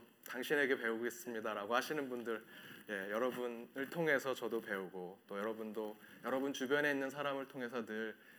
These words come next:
권위 있는 말을 들으시기를 바랍니다. 말씀을 전하도록 하겠습니다. 어, 지난 주일부터 칠월 한 달 동안은 교회에 대해서 말씀을 나누고 있습니다. 특별히 사 주 동안 말씀을 나누면서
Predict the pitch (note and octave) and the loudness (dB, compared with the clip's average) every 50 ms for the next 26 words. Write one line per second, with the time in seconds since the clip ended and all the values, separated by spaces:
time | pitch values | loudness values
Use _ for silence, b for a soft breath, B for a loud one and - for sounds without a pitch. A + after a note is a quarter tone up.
0 | B B - - D#3+ E3+ F3 E3+ D#3 D3 C#3+ C#3 C3+ A2+ F#2+ F#2 G#2+ G#2+ G#2+ G#2+ | B B 2 4 8 8 8 8 8 4 4 4 4 2 2 0 0 -2 -4 -4
1 | - - G#2+ G#2 G2 - - - G#2 F#2+ G2 G2+ - G2 F2 F2 E2+ E2+ E2+ F2 | -6 -6 -6 -4 -4 -6 -6 -8 -8 -6 -6 -8 -8 -10 -14 -12 -14 -14 -16 -14
2 | - E2+ - - _ _ B B B B B B B B B B B B B B | -14 -14 -14 -16 _ _ B B B B B B B B B B B B B B
3 | B - D3 F3 F3+ - A3+ A3 G#3 G3 F#3 F3 F3+ F3 - E3+ E3 E3 E3+ D#3+ | B 6 8 8 10 10 10 10 10 10 12 12 12 12 12 12 10 10 8 6
4 | D3 D3+ - - C#3+ C3 A#2+ A2+ A#2 A2+ G#2 F#2 F2 - - - - - - - | 6 6 6 4 2 2 4 6 6 4 4 2 -2 -10 -20 -20 -20 -20 -16 -14
5 | G2 G2 - - C3+ C3+ C#3 C#3 C3+ - - C#3 C#3 C3+ C#3 A#2+ - - A#2+ G#2+ | -14 -10 -6 -2 2 4 4 4 2 2 2 0 2 2 0 -4 -2 -4 -2 -2
6 | A2 A#2 A2+ G#2 - - - - - - D#3+ D3+ C#3+ D3 - F3+ F3+ F3 F3 E3 | -2 -2 -4 -6 -10 -14 -10 -8 -4 0 0 0 0 0 -2 -2 2 4 4 4
7 | E3 - D3 C3+ B2+ B2+ C3 A#2 - - C3+ C#3 D3+ F3+ G3+ G3+ D#3+ D3+ C3 A2+ | 4 0 -2 -2 0 -2 -2 -4 -2 4 8 10 10 10 10 8 8 8 6 6
8 | G#2+ - - A#2 G2+ - B B B B B B B B - G#2 B2+ - - C#3+ | 4 0 -4 -8 -8 -8 B B B B B B B B 0 0 0 0 -2 -2
9 | C#3+ C#3 B2 G2+ F#2+ G2+ G#2 F#2+ A2 F#2+ F2+ - - - F2+ E2+ F2 - - - | 0 0 0 0 -2 -4 -2 -2 -2 -2 -2 -6 -8 -8 -10 -14 -16 -16 -18 -20
10 | - - - _ _ _ _ _ - - - C#3 C#3 C#3 - - E3 E3 F3 F3+ | -20 -20 -20 _ _ _ _ _ -8 2 4 4 6 6 4 4 4 6 4 4
11 | - - D#3 C#3+ D3 C#3+ C3+ A#2+ A2+ A#2+ - - E3 D3+ D3 C3+ A2 G#2+ G#2+ G#2+ | 6 4 6 6 6 4 6 4 4 2 2 0 -2 0 2 2 2 0 0 -4
12 | G#2 G2+ G2+ - - C#3+ C3+ A2+ | -4 -4 -6 -2 -2 -2 -2 -2